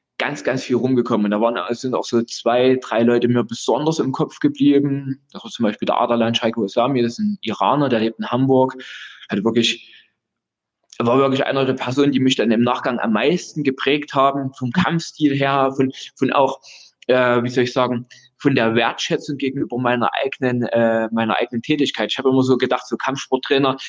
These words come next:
ist immer so eine brotlose Kunst. Und er hat dann halt gesagt, "Wir sind nicht einfach nur Trainer, wir sind Lehrer, wir geben den Leuten wirklich was mit." Und da konnte ich auch mit mehr Achtung auf die Arbeit schauen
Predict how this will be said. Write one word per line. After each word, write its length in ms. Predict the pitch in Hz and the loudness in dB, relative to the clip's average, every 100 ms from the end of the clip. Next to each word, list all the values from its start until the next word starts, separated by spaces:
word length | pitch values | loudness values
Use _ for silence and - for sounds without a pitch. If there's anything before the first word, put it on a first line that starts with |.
| - | -4
ist 80 | 127 | -2
immer 140 | 123 | 2
so 100 | 131 | 2
eine 80 | 127 | 2
brotlose 540 | - 147 147 139 135 | 2 0 4 2 2
Kunst. 500 | 127 151 180 - - - - - - | 0 2 2 -2 -10 -12 -10 -10 -6
Und 120 | 117 | -2
er 60 | 113 | 0
hat 100 | 123 | 0
dann 120 | 131 | 0
halt 140 | 131 | -2
gesagt, 400 | - 131 123 131 - | -2 0 0 -2 -4
"Wir 140 | 123 | -4
sind 160 | 117 131 | -2 -6
nicht 180 | 120 - | -4 -4
einfach 160 | 120 | -4
nur 160 | 120 113 | -6 -6
Trainer, 400 | - 135 147 127 | -2 0 2 0
wir 80 | 120 | -2
sind 220 | 120 110 | -2 0
Lehrer, 400 | 131 135 131 117 | 0 0 -2 -4
wir 120 | 113 - | -6 -2
geben 400 | 135 147 139 131 | 2 2 2 -2
den 160 | 120 | -2
Leuten 460 | 120 131 143 131 131 | 2 4 4 0 0
wirklich 360 | 131 131 120 | 0 0 -4
was 200 | 113 110 | -4 -4
mit." 180 | 127 139 - - - - | -4 -6 -6 -16 -16 -8
Und 380 | - 113 110 107 | 0 2 4 2
da 80 | 101 | 0
konnte 320 | - 147 131 | -2 0 2
ich 280 | 87 123 - | 4 2 2
auch 200 | 113 - | 0 0
mit 180 | 117 127 | -2 0
mehr 220 | 117 110 107 | 0 0 -2
Achtung 500 | - - 139 139 139 - - - - _ - | -4 -2 -2 -2 -6 -16 -20 -20 -20 _ -2
auf 180 | 120 | -2
die 180 | - 135 | 2 2
Arbeit 440 | 127 127 131 127 127 | 4 2 2 0 0
schauen 600 | - 120 135 143 143 | 0 2 2 2 -2